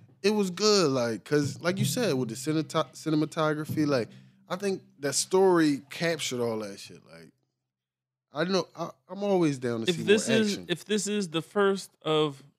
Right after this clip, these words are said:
Speaker 2: many in this genre, then I'm cool with it. But if this was just it, like, if we're not gonna get some more backstory into, you know,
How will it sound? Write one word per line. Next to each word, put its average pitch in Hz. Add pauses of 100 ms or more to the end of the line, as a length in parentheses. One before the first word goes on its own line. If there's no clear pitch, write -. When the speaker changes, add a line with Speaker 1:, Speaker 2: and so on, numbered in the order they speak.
(520)
Speaker 2:
many 185
in 185
this 185
genre, 190 (340)
then 165
I'm 147
cool 147
with 113
it. 101 (2000)
But 117
if 117
this 151
was 139
just 131
it, 180 (600)
like, 107
if 113
we're 143
not 139
gonna 135
get 135
some 127
more 139 (1600)
backstory 143
into, 131
you 131
know, 113